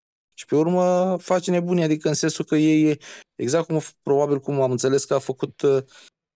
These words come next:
at-, uh, acțiuni din astea ilogice personajul din povestea noastră, din carte.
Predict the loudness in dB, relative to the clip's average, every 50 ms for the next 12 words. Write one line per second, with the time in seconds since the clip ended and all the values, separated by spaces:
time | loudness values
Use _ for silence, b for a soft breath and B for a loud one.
0 | _ _ -2 -2 -2 -4 _ _ -2 0 2 2 2 2 2 2 2 2 0 0
1 | 0 0 0 -2 -4 -4 -4 -2 0 0 0 0 0 -2 -2 0 0 2 2 2
2 | 2 0 0 0 0 0 2 2 2 2 0 -2 -6 -2 0 0 2 2 0 0
3 | -2 -4 _ -6 -6 -4 -2 -2 0 0 0 0 0 0 0 0 0 0 -2 -2
4 | -4 -6 -8 -10 -12 _ _ _ _ _ _ _ _ _ _ _ _ -4 -2 -2
5 | -2 -2 -2 -4 -4 -4 -4 -6 -8 -12 -12 -12 -12 -10 -8 -8 -8 -8 -8 -14
6 | -20